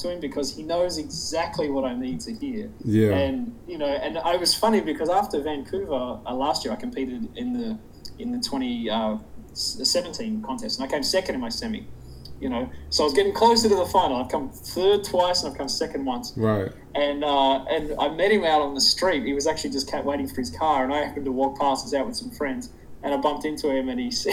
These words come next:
Speaker 1: he looked at me and he said, "You're on the path, brother. You just hang in there. <laughs> You know, you're right. I know what you're going through." And I was like,
Speaker 2: Right.
Speaker 1: "Sir, if anyone, if I'm gonna listen to anyone, I'm gonna listen to you." So,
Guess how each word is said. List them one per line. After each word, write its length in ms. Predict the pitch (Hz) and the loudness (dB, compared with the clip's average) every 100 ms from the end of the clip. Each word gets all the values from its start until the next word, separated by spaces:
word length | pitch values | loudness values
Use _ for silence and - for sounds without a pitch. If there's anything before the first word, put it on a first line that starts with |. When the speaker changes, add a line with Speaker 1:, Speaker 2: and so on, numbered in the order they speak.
| - | 0
Speaker 1:
he 120 | 208 190 | 0 2
looked 300 | - 202 - | 4 4 2
at 80 | 156 | 0
me 140 | 147 | 0
and 80 | 135 | 0
he 60 | |
said, 380 | 131 - 147 123 - - - | -2 0 0 -2 -10 -16 -8
"You're 180 | 127 139 | 2 4
on 140 | 190 | 4
the 80 | 190 | 2
path, 400 | - - 196 - | 2 4 4 2
brother. 340 | 139 135 123 110 - | 0 0 0 -4 -6
You 100 | 147 | -4
just 180 | 156 - | -2 -2
hang 200 | 160 185 | -2 -4
in 140 | 190 | -4
there. 220 | 147 123 117 | -2 -2 0
<laughs> 80 | - | 2
You 120 | - 170 | 4 6
know, 80 | |
you're 240 | 202 156 131 | 8 8 6
right. 300 | 147 143 135 - 131 | 6 4 2 0 2
I 100 | 160 | 2
know 160 | 185 | 4
what 120 | 185 208 | 6 6
you're 120 | 214 | 6
going 240 | 226 226 214 | 8 6 4
through." 200 | 170 151 | 2 2
And 80 | |
I 40 | 156 | 2
was 100 | 147 | 2
like, 160 | 139 113 | 4 6
Speaker 2:
Right. 140 | 113 | 6
Speaker 1:
"Sir, 360 | 104 190 190 - | 8 6 4 0
if 160 | 156 - | -6 0
anyone, 360 | 190 226 208 208 | 4 6 6 4
if 80 | 180 | 0
I'm 100 | 185 | 4
gonna 140 | 196 | 4
listen 260 | 190 - 170 | 4 4 0
to 60 | |
anyone, 340 | 160 170 147 135 | 0 0 0 0
I'm 80 | 135 | 0
gonna 160 | 131 | 0
listen 240 | 131 131 120 | -2 -4 -4
to 60 | |
you." 200 | 117 117 | -4 -6
So, 280 | 113 127 127 | -6 -6 -6